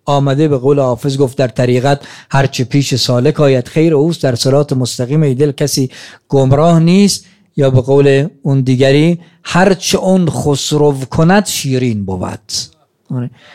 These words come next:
یعنی هر اتفاقی تو این مسیر افتاده حتماً به نفع جبههٔ حق بوده. الانم به همین کیفیته، دیر یا زود خواهیم دید، چون عصر عصر شتاب هست،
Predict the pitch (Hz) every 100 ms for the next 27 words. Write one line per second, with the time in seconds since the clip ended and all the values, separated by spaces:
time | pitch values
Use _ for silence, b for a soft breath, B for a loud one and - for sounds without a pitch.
0 | b - 123 131 139 180 156 - 139 165
1 | 170 151 143 131 127 123 b b b 151
2 | 139 123 135 139 131 - - 131 131 143
3 | 165 180 185 b b b - - 165 -
4 | 180 175 214 214 185 156 139 139 - -
5 | 147 147 151 139 120 113 123 123 113 110
6 | 104 101 98 101 110 b b - 175 190
7 | 208 220 170 135 120 113 113 104 101 95
8 | 98 - 107 110 - 151 151 160 208 240
9 | 202 165 143 131 165 180 135 139 127 160
10 | 135 104 98 95 B B B B - 190
11 | 185 165 - _ - 165 175 - 156 135
12 | - 127 - 127 127 120 117 117 135 147
13 | -